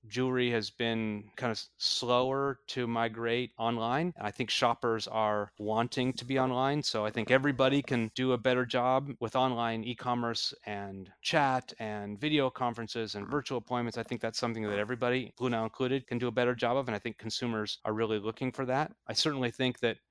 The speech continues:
you know, as I said at the beginning, one of the things that struck me about the industry was that it's harder and a little more inconvenient and a little confusing and a little scary to buy jewelry if you're not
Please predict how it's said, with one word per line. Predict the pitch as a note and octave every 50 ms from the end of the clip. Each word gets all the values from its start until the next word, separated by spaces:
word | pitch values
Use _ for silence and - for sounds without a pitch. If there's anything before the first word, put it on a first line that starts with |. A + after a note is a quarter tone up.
| _ _
you | - B2
know, | A#2 A#2
as | A2 -
I | A#2
said | - - C#3 B2 A2+ G#2+ A2 A2+ -
at | A2+ A2 -
the | -
beginning, | G2+ G2+ G2+ B2 C3+ C#3 C#3 A#2 G#2+ G#2 G2+ - -
one | A#2 A#2
of | A#2+ A2
the | -
things | - A#2 A2
that | - G#2+
struck | - - - B2+ A2 -
me | D3 D#3 E3
about | C#3 C#3 C3 -
the | C3+
industry | B2+ B2+ B2 A2+ - - B2
was | A#2 A#2 A2+ A2
that | - A#2
it's | A#2+ - -
harder | - - D#3+ E3 D#3 D3+ D#3+ D#3 D#3
and | C#3 B2+
a | A#2+
little | B2 C3+ C#3
more | C3+ B2+ B2+ B2 A#2 - -
inconvenient | C3 C3+ B2+ - B2 A#2+ A#2 C#3+ E3 E3+ E3 D#3 D3+ D3 - -
and | B2+ A#2 A#2+
a |
little | A#2 A#2+ B2+ B2 B2 A#2 _
confusing | - A#2+ A2+ G#2+ - - D3+ D3+ C#3+ B2+ - A#2+ A2+ A2+ A2+ A2 G#2+ - -
and | A#2 A#2
a |
little | A#2+ C3 B2+ B2
scary | - - - - D3 C#3 C3 A#2+ A2+ G#2+ G#2+ A2 G#2+ G#2+ _ -
to | - B2
buy | G#2 A#2 A2 A2
jewelry | G#2 - C#3 C3+ C3 A2+ G#2+ G#2
if | G#2 - -
you're | A2
not | G#2+ G#2+ G#2 G#2+ A2 G#2+